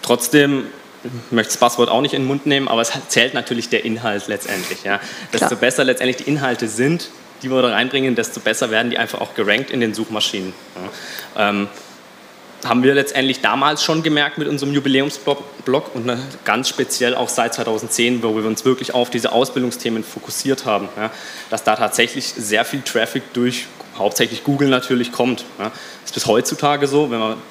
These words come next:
Speaker 1: in unserer Region nach Sparkasse und Ausbildung sucht, ja, dann kommt auf jeden Fall mindestens eine Seite vom Blog direkt auf Google Seite eins. Häufig sind's auch zwei, manchmal sind's sogar drei.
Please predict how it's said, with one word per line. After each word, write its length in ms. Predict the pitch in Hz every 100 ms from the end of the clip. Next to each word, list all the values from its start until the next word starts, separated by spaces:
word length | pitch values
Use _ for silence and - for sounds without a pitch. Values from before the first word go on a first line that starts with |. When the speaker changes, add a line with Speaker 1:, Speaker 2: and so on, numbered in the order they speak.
| -
Speaker 1:
in 220 | 110 107
unserer 300 | 123 135 131
Region 440 | 127 113 113 139 147
nach 140 | 127
Sparkasse 640 | - 107 104 - 135 -
und 140 | 120 -
Ausbildung 560 | 117 120 147 143 151
sucht, 420 | 147 156 170 - - - -
ja, 120 | 107 - - -
dann 100 | 110
kommt 260 | - 127
auf 180 | - 117
jeden 220 | 120 120
Fall 220 | 131 135 127
mindestens 520 | 131 160 175 170 -
eine 240 | 117 127
Seite 260 | 123 123 117
vom 160 | -
Blog 300 | 117 131 143
direkt 360 | - 117 - -
auf 260 | 131 123 -
Google 240 | 135 139
Seite 280 | 135 127 120
eins. 360 | 127 117 - - - - - -
Häufig 240 | 127 127 127
sind's 160 | 120
auch 120 | 104 -
zwei, 300 | - 104 151
manchmal 260 | 123 127
sind's 180 | 117 120
sogar 220 | 117 117
drei. 300 | 101 117 135